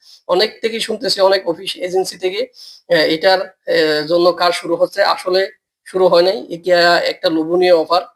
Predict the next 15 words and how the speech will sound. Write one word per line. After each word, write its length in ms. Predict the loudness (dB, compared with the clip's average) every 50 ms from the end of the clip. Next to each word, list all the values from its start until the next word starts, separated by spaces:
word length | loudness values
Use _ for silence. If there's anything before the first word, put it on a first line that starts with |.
| _ _ _ _ _ _ _
বিভিন্ন 360 | -12 -10 -8 -4 -2 -2 0
এজেন্সি 340 | 0 -2 -2 -4 -4 -4 -2
বা 140 | 0 2 2
এজেন্টে 400 | 2 2 2 0 0 0 -4 -6
লোভনীয় 540 | -6 -6 -6 -2 0 2 4 4 4 2 0 -4 _ _
অফার 300 | _ -4 -4 -4 -4 -4
দিয়ে 200 | -4 -4 -2 -2
এইভাবে 480 | -2 0 0 0 0 0 0 -4 -6 _ _ _ _ _ -8
আপনাদের 400 | -6 -2 -2 -2 -2 -2 -4 -8
থেকে 340 | -6 -6 -2 0 0 -2 -2 -2 -2
পাসপোর্ট 340 | -2 -2 -4 -4 0 2 2
নিতেছে, 340 | 2 2 2 0 0 -2
টাকা 300 | -4 -2 -2 -2 -2 -4
সংগ্রহ 360 | -4 -2 -2 -2 -2 -2 -4 -6
করতেছে। 380 | -14 -20 -20 -20 -20 -20 -20